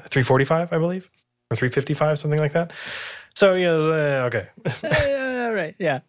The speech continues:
Speaker 1: Yeah.
Speaker 2: But, but the point is, he wanted the,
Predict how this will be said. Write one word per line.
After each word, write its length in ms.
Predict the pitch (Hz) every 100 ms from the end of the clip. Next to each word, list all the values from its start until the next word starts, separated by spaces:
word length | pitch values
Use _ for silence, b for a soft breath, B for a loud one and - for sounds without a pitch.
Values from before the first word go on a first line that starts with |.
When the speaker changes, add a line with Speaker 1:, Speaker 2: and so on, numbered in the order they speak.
| B B
Speaker 1:
Yeah. 140 | 165 -
Speaker 2:
But, 220 | 226 240 214
but 160 | 233
the 80 | 247
point 320 | - 370 311
is, 240 | 220 180 -
he 140 | 208
wanted 680 | 196 226 233 202 180 160 156 b b b -
the, 420 | 165 165 156 156